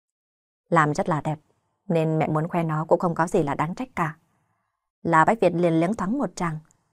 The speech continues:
Vậy thì cũng nên biết tế chế lại. Lam nó còn nhỏ tuổi, không nên cần tiếp xúc với loại xã giao quá phức tạp sớm như vậy. Là do tại em đó thôi. Nuôi dạy Lam khiến cho người ta thích như vậy, khiến cho mẹ một giây cũng không muốn cho con bé rời khỏi tầm mắt.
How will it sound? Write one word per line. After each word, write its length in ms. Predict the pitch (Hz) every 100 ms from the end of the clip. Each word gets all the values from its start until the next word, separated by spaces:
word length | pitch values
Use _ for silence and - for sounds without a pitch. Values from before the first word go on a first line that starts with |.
| _ _ _ _ -
Vậy 100 | 156
thì 120 | 160
cũng 200 | 180 165
nên 180 | 190 185
biết 160 | 240
tế 160 | - 190
chế 120 | - 214
lại. 200 | 208 - _ _ _ _ -
Lam 200 | 180 165
nó 60 |
còn 220 | 175 175 160
nhỏ 200 | 165 156
tuổi, 240 | 185 170 156 _ _ -
không 160 | 202
nên 160 | 185 180
cần 160 | 185 -
tiếp 160 | 175
xúc 180 | - 269 -
với 100 | 202
loại 120 | 160
xã 180 | 175 -
giao 200 | 202 190
quá 160 | 180
phức 180 | 180 -
tạp 160 | 202 180
sớm 220 | 185 220
như 100 | 240
vậy. 200 | 196 180 _ _ _ _ _ _ _ _ -
Là 160 | 160
do 120 | 135 151
tại 200 | 156 -
em 140 | 160
đó 160 | 151 160
thôi. 180 | 175 170 _ _ _ _ _ -
Nuôi 120 | 165
dạy 140 | 165
Lam 260 | 160 156 165
khiến 180 | 156 190
cho 80 | 180
người 100 | 143
ta 160 | 156
thích 180 | 156 233
như 120 | 180 160
vậy, 160 | 156 - _ _ _ _ _
khiến 180 | 170 165
cho 120 | 185
mẹ 140 | 170
một 200 | 160 151
giây 200 | - 165
cũng 160 | 160 170
không 200 | 180 165
muốn 180 | 156 175
cho 120 | 202
con 180 | 170 160
bé 140 | 156
rời 200 | - 160
khỏi 160 | 156 156
tầm 260 | - 151
mắt. 140 | 143